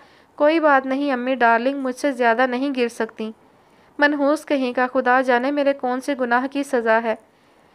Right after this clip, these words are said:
फिर पड़ोसी की लड़की ने मेरे शोर पर छत से हमारी तरफ झांका,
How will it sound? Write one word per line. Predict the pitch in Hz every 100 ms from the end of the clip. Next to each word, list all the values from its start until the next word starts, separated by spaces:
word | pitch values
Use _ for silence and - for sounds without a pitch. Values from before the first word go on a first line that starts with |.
| _ -
फिर | 349
पड़ोसी | 349 285 285 285 320
की | 330
लड़की | 277 277 294
ने | 302
मेरे | 285 294
शोर | 294 277 254
पर | 262 294
छत | 294 262
से | 262 285
हमारी | 277 247 233
तरफ | - 269 262
झांका, | 226 254 226 254 285